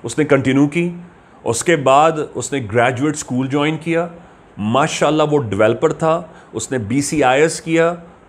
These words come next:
उसमें फिर उसने स्पेशलाइज भी किया,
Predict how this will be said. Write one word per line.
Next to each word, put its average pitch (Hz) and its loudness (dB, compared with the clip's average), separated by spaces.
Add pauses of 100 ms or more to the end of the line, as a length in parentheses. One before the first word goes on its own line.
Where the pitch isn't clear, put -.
(240)
उसमें 139 -2
फिर 151 2
उसने 139 -4
स्पेशलाइज 165 0
भी 165 -2
किया, 160 0